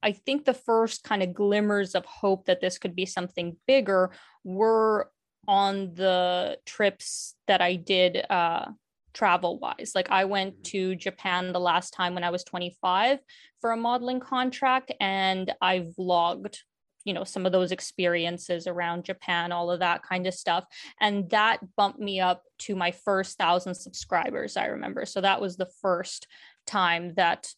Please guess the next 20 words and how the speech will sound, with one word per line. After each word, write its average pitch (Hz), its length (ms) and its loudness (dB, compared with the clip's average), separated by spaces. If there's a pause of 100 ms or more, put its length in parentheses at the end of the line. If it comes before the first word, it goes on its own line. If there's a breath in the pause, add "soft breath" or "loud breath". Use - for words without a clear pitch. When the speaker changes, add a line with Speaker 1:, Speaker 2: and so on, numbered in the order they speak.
Speaker 1:
I 170 120 -4
felt 185 260 2
like 185 200 2
I 180 80 2
was 208 200 -2
<laughs> 240 60 4
making 202 300 -2
progress. - 680 0 (380 loud breath)
And 196 240 2
then 196 540 4
the 196 120 -4
second 262 580 0
one 190 340 2
was 185 220 0
when 190 400 0
I 180 560 4
went 180 280 -6 (100)
to 180 300 2
Moldova, 208 1200 4
Transnistria, 208 1200 0